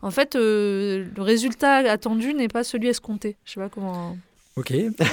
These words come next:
Speaker 2: <laughs> Le, entre, c'est, c'est un véritable catalogue des, des, des, des, des, des su-, des phénomènes de société, là.
Speaker 1: <laughs> Ouais, ouais, voilà.
Speaker 2: <laughs> C'est une, c'est, voilà, ça fait,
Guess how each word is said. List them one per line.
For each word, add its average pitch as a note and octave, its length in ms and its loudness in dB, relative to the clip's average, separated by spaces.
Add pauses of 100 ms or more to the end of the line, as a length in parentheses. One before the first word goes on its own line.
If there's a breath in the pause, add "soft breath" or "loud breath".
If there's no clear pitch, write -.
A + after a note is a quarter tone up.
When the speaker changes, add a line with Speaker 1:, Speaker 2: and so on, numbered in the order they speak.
(140)
Speaker 2:
<laughs> A3 520 -4
Le, D#3 460 4
entre, F#3+ 300 2
c'est, F3 140 -4
c'est D#3+ 140 0
un D3 60 2
véritable F3 300 0
catalogue E3+ 380 2
des, C3+ 120 2
des, B2+ 100 -2
des, B2+ 140 0
des, B2+ 140 0
des, B2 160 -2
des A#2 120 0
su-, C#3+ 200 -2
des B2+ 120 -2
phénomènes D#3+ 260 4
de E3 60 -2
société, E3 500 4
là. A#3+ 200 4
Speaker 1:
<laughs> - 40 -8
Ouais, A#3+ 100 6
ouais, A#3+ 280 6
voilà. G#3+ 200 2 (140)
Speaker 2:
<laughs> A3+ 140 -8
C'est C3 180 0
une, A2 320 2
c'est, G#2 180 -8
voilà, G#2+ 280 -6
ça - 140 -10
fait, - 120 -12